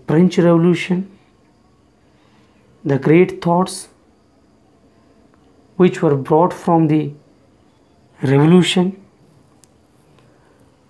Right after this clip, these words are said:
the hum-, the nature was given importance.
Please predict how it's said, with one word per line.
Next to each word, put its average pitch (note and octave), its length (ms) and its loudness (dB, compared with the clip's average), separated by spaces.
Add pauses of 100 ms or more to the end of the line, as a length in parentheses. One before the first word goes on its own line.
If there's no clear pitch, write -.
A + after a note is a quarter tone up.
(540)
the D3+ 160 0
hum-, E3 500 2
the D#3+ 100 2
nature E3 380 2
was F3+ 220 0
given F3 300 0
importance. E3+ 680 -2